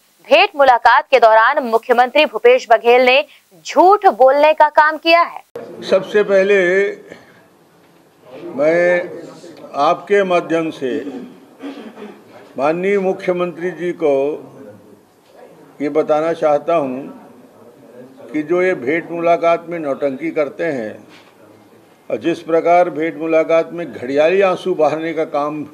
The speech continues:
Speaker 2: राजनांदगांव में किया, झूठ बोलने का काम किया।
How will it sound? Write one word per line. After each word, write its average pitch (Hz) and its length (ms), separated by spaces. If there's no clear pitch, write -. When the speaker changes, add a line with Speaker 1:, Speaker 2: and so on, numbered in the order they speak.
Speaker 2:
राजनांदगांव 139 580
में 139 140
किया, 131 300
झूठ 214 260
बोलने 208 340
का 180 120
काम 123 260
किया। 101 280